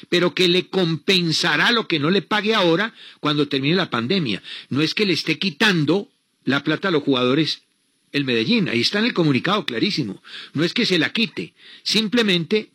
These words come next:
va a diferir unos pagos. Va a pagar ahora una parte y la otra parte cuando se normalice todo, de acuerdo al comunicado. A Falcao seguramente le van a proponer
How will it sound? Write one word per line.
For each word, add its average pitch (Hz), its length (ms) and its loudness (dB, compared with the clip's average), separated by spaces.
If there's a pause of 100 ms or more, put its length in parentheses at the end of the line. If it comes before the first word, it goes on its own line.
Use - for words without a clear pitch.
va 190 140 2
a 202 60 0
diferir 190 840 4
unos 147 320 2
pagos. 95 440 -8 (300)
Va 147 60 2
a 160 80 -4
pagar 185 260 0
ahora 135 240 2
una 208 240 2
parte 185 460 2
y 254 80 2
la 247 140 2
otra 214 260 -2
parte 190 400 0 (240)
cuando 165 260 0
se 147 160 0
normalice 143 500 2
todo, 156 360 0 (160)
de 165 160 4
acuerdo 123 400 2
al 120 80 0
comunicado. 175 600 0 (840)
A 202 100 2
Falcao 208 380 2
seguramente 214 480 2
le 196 60 2
van 165 140 2
a 196 120 -4
proponer 147 560 0